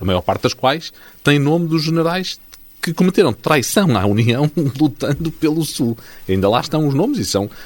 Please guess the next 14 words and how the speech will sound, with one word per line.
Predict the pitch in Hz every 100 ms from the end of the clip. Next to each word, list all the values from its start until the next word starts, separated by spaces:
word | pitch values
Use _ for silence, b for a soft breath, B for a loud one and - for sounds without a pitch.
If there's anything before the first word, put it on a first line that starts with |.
| B
figuras | - 107 127 104
veneradas | 107 110 101 110 104
no | 98
Sul. | 85 73 78
E, |
portanto, | - 294 302
é |
um | 180
país | - 82 82
com | 104
duas | 101 104
realidades | - 101 101 104 -
completamente | 95 82 82 78 67
diferentes. | 76 - 71 - -